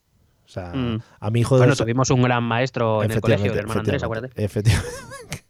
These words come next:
Speaker 1: <laughs> Que en paz descanse. Se
Speaker 2: Que
Speaker 1: puede.
Speaker 2: pa-, hombre, seguro, <laughs> vamos, si sigue vivo, <laughs> lo que sé, debe ser Terminator.
Speaker 1: Es de esas personas que cuando conoces de pequeño ya para ti son mayores, ¿no?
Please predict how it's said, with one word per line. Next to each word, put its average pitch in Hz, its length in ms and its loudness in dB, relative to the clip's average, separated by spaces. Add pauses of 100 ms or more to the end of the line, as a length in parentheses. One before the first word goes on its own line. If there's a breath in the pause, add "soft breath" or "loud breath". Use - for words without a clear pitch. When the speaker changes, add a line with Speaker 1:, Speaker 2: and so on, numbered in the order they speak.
(200)
Speaker 1:
<laughs> - 60 -20
Que - 80 -4
en 117 100 -2
paz 127 160 -2
descanse. 151 480 -2 (400)
Se - 80 -12
Speaker 2:
Que 113 60 -6
Speaker 1:
puede. 117 180 0
Speaker 2:
pa-, - 400 -4
hombre, 143 180 2
seguro, 139 440 4
<laughs> - 40 -8
vamos, 165 280 2
si 147 100 0
sigue 139 260 -4
vivo, 147 400 0 (260 loud breath)
<laughs> - 280 -20
lo 151 300 0
que 135 140 0
sé, 160 220 2
debe 139 200 -4
ser 139 200 -8
Terminator. 139 560 -2
Speaker 1:
Es 135 100 4
de 147 60 6
esas 156 200 4
personas 143 420 2
que 147 80 2
cuando 131 260 2
conoces 131 380 2
de 131 220 4
pequeño 135 320 2
ya 127 160 6
para 123 180 2
ti 127 120 2
son 123 180 2
mayores, 123 520 4
¿no? 143 280 0